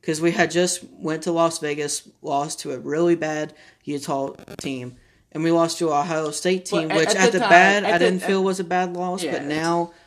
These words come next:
Speaker 1: I feel like we would beat Ohio State.
Speaker 2: At the time, the Ohio S-, like, I was thankful that we were even in that game. 'Cause Ohio State looked like the best team in the country.
Speaker 1: And I just feel like this team,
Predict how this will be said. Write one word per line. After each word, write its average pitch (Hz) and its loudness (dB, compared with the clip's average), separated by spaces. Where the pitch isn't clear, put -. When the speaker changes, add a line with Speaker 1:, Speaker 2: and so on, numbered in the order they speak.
Speaker 1:
I 147 -4
feel 156 -4
like 147 -2
we 147 -4
would 139 -6
beat 147 -6
Ohio 147 -8
State. 113 -10
Speaker 2:
At 226 0
the 220 0
time, 185 -4
the 151 0
Ohio 160 0
S-, 156 -8
like, 143 -8
I 175 0
was 160 -4
thankful 156 -8
that 143 -2
we 143 -4
were 131 -4
even 139 -6
in 151 -4
that 127 -6
game. 113 -12
'Cause 143 -8
Ohio 156 0
State 156 -4
looked 139 -6
like 139 -8
the - -12
best 143 -10
team 139 -10
in 127 -12
the - -18
country. 151 -14
Speaker 1:
And 165 0
I 165 2
just 196 2
feel 170 0
like 131 -2
this 165 -4
team, 180 -2